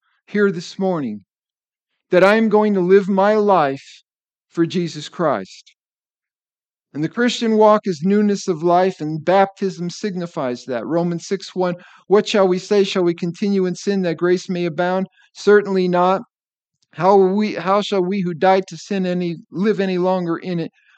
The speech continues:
Or do you not know that as many of us as were baptized into Jesus Christ, which you are going to be doing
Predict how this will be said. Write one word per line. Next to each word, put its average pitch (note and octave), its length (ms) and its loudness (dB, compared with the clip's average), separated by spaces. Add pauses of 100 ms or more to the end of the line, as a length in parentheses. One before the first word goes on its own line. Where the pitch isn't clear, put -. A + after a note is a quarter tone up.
(100)
Or F3 100 0
do G#3 140 -2
you A3 160 2
not G#3+ 240 2
know G#3 200 2
that F3+ 180 0
as F3 140 -2
many A3+ 360 0
of G#3 240 -4
us G3 300 2
as E3 260 -2
were E3+ 200 0
baptized G#3 680 2
into F3+ 260 -6
Jesus A3 500 -6
Christ, E3 520 -2 (400)
which F#3 240 -2
you G3 100 2
are F#3 120 4
going G#3+ 340 2
to A3+ 100 -6
be G3+ 160 -4
doing E3 540 0